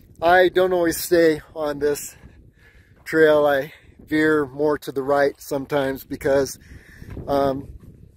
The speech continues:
this well-worn pathway is pretty slick with loose rock. But, you know, here we go, and you can see we're heading down, and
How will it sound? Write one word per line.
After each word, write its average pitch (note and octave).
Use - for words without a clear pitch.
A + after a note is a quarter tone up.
this C#3+
well-worn C#3+
pathway C#3+
is B2+
pretty B3+
slick F#3
with C#3+
loose D#3
rock. C#3+
But, D3+
you D3
know, D3
here F3+
we F#3
go, D3
and D3
you C#3
can C3+
see F3
we're D3+
heading E3+
down, D3
and C#3